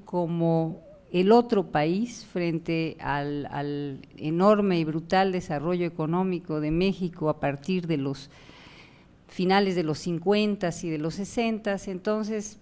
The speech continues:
eh, hay una necesidad de afirmar y de querer volver a,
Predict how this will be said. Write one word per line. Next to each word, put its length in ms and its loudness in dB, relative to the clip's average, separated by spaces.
eh, 380 -2
hay 420 2
una 400 -2
necesidad 640 -2
de 380 -2
afirmar 580 0
y 120 -6
de 160 -2
querer 560 -2
volver 640 -2
a, 60 -6